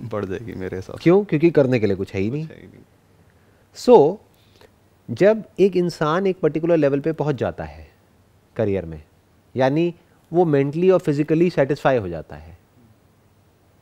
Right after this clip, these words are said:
Speaker 2: कि अब ठीक है, लाइफ चल तो रही है ना, पैसा है,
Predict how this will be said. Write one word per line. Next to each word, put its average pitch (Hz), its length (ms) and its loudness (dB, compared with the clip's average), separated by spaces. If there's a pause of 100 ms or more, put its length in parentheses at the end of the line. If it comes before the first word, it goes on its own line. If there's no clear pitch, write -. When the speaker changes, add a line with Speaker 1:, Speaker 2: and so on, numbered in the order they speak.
(320)
Speaker 2:
कि 131 80 -6
अब 120 140 -6
ठीक 139 260 -4
है, 101 160 -2
लाइफ 98 240 -4
चल 101 140 -6
तो 107 140 -8
रही 92 140 -6
है 80 100 -10
ना, 82 300 -16 (1120)
पैसा 107 240 -4
है, 98 540 -6